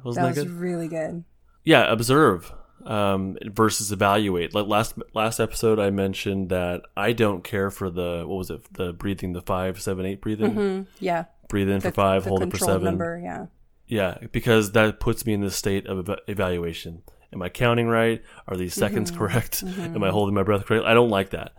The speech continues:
Speaker 2: Yeah.
Speaker 1: So for me, it's better for me to just observe how my body naturally wants to breathe and then to extend the exhale. I like that method. But that comes from a place of, of knowing that evaluation is a,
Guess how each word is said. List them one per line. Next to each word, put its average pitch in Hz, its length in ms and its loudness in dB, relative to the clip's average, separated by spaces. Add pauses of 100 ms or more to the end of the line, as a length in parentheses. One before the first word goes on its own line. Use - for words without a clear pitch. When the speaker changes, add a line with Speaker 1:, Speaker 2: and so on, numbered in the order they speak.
(160)
Speaker 2:
Yeah. 180 180 -8
Speaker 1:
So 113 180 4
for 107 140 0
me, 113 460 4
it's 98 120 -6
better 98 300 2
for 95 200 -2
me 101 240 0
to 101 200 -6
just 92 220 -6 (260)
observe 98 440 -2
how 95 140 -2
my 92 140 0
body 87 500 -2
naturally 113 580 -2
wants 98 340 -2
to 98 160 -4
breathe 98 380 -2 (600)
and 92 220 -4
then 95 240 4
to 87 560 -2
extend 87 400 -4
the 87 60 0
exhale. 82 440 -8
I 117 140 2
like 95 260 0
that 80 240 -6
method. - 400 -12 (480)
But 104 160 0
that 101 140 2
comes 120 240 2
from 117 120 -2
a 104 40 2
place 101 360 0
of, 95 140 -4 (260)
of 117 160 -2
knowing 131 360 6
that 127 160 2
evaluation 107 880 0 (1160)
is 110 200 0
a, 92 420 4